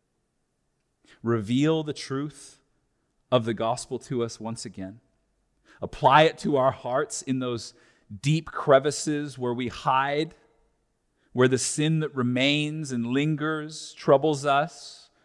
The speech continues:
Help us to unearth those things and bring them into the light that you might heal them and forgive them.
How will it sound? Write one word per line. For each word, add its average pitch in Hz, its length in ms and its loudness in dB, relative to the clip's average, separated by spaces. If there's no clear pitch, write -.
Help 143 240 6
us 151 240 0
to 131 300 -8
unearth 151 520 4
those 131 300 2
things 139 340 -2
and 123 160 -2
bring 139 220 0
them 143 120 -2
into 143 260 -4
the 120 120 0
light 123 280 2
that 135 120 -14
you 135 80 -10
might 120 220 -4
heal 139 340 -4
them 135 340 -10
and 110 120 -8
forgive 135 480 -2
them. 147 340 -16